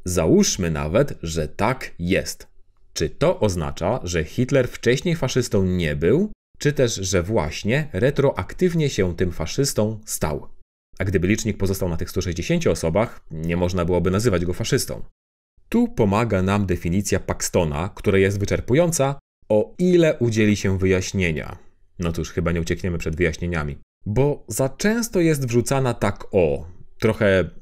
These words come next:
mamy wrażenie, aby zrzucić z siebie ciężar tłumaczenia tej doktryny.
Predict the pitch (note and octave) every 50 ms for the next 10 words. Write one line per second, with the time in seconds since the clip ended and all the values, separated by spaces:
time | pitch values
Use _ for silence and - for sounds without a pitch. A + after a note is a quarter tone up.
0 | - - - - - G2 G2+ G2 F#2+ F2 F#2+ F2+ F#2 A#2 A2+ G#2+ G#2 - - G#2
1 | G2 F#2+ G2+ G2 F#2 F2+ - D3+ F3 E3+ D#3 - - - - - B2 G#2+ G2+ F#2+
2 | - - - G#2+ B2 C3 A#2+ A2+ G#2+ G#2 - - G#2 G2+ G2 F#2 - - G#2 F#2+
3 | E2+ D#2+ E2 E2 D#2+ F2 - - - G2 F2+ D#2 C2+ A1 -